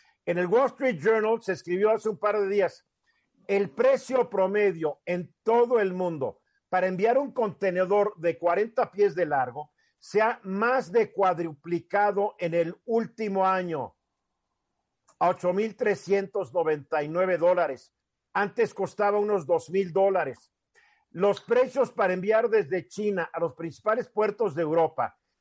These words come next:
y la costa oeste de Estados Unidos se acercan a los doce mil dólares por contenedor y a veces, si hay urgencia, veinte mil dólares. Amazon está contratando buques cargueros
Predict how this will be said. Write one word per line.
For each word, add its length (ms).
y 120
la 220
costa 400
oeste 400
de 80
Estados 420
Unidos 460
se 180
acercan 540
a 60
los 180
doce 340
mil 260
dólares 420
por 260
contenedor 800
y 140
a 100
veces, 640
si 180
hay 160
urgencia, 720
veinte 500
mil 220
dólares. 520
Amazon 540
está 280
contratando 800
buques 500
cargueros 720